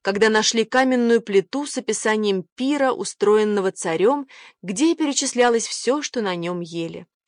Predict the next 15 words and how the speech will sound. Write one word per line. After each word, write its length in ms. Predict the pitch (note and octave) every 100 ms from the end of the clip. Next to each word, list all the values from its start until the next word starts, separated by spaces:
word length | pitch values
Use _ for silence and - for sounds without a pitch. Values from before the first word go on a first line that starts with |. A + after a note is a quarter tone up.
| -
Самым 400 | - A3 G3+ F#3+
странным 640 | - - G#3+ B3+ A3 D#3 - - -
казалось 480 | G3 G3+ A3 A3 -
мне 160 | G3+ F#3+
то, 240 | - C#4
что 220 | - G3+
к 80 | -
сотне 420 | - C4+ C4 A3
баранов, 580 | F3+ F3+ A3 B3+ D#3+ - - -
шестистам 680 | - A#3+ - C4 B3+ C#4 C4+
коровам 640 | - A3 A#3 C#4 G#3 D#3 - _ _
и 100 | G3+
массе 440 | A3 B3+ A#3 - G3+
прочей 420 | G#3+ A#3+ - G3
еды 520 | E3+ F#3 F3 C4+